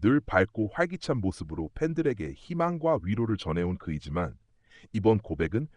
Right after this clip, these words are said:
평소와는 사뭇 다른 진중하고 감성적인 모습으로 다가왔다. 특히 가장 풋풋하고 절절했던 사랑을 했던 때였다.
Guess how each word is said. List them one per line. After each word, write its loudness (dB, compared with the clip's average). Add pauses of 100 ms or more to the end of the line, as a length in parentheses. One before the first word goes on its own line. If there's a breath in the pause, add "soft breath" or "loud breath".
(120)
평소와는 -2
사뭇 -4
다른 -8
진중하고 0
감성적인 2
모습으로 -8
다가왔다. -2 (720 soft breath)
특히 2
가장 4
풋풋하고 -4
절절했던 2
사랑을 0
했던 -4
때였다. -2